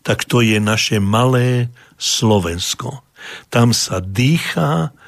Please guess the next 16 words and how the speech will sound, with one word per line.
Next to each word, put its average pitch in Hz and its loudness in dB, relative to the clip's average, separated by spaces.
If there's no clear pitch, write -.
hovorí, 135 -2
žije 120 2
slovenský. 101 -2
Tam 110 0
sú 104 -2
slovenské 113 0
obrazy, 131 0
tam 113 -2
znieje 104 -2
slovenská 104 0
hudba, 131 0
tam 113 2
z - 0
času 127 0
na 107 2
čas 110 0